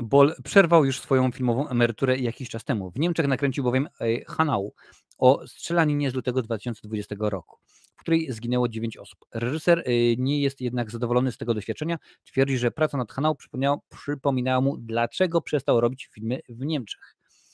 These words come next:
W ubiegłym roku zapowiedział, e, zapowiadany był też jego powrót do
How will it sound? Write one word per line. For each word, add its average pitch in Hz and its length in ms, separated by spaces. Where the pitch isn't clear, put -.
W - 60
ubiegłym 147 320
roku 135 240
zapowiedział, 127 580
e, 123 60
zapowiadany 131 420
był 123 100
też 110 180
jego 123 160
powrót 120 420
do 113 220